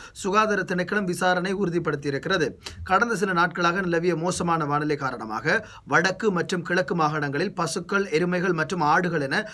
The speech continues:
ஆயிரத்து அறுநூற்று அறுபது கால்நடைகள் உயிரிழந்துள்ளன. அத்தோடு மேலும் பல கால்நடைகள்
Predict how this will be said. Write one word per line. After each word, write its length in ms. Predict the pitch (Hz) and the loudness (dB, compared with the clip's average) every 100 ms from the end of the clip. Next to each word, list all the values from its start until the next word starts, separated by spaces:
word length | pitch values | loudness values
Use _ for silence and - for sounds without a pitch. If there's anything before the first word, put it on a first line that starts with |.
| - | -6
ஆயிரத்து 760 | - 160 196 185 180 - 240 - | 4 4 4 2 -4 -4 -6 0
அறுநூற்று 560 | 151 165 196 190 - 202 | 0 2 0 -2 -2 0
அறுபது 340 | 165 170 180 | 0 0 -2
கால்நடைகள் 500 | 156 156 160 160 180 | 0 0 0 -2 -2
உயிரிழந்துள்ளன. 760 | 160 170 165 151 123 120 196 254 - - | 0 0 0 -2 -4 -2 -2 -2 -12 -2
அத்தோடு 420 | 151 151 196 240 | -2 0 0 0
மேலும் 360 | 175 185 220 190 | 0 0 0 0
பல 200 | 190 180 | -2 0
கால்நடைகள் 540 | 170 170 170 165 202 | 0 0 0 0 -2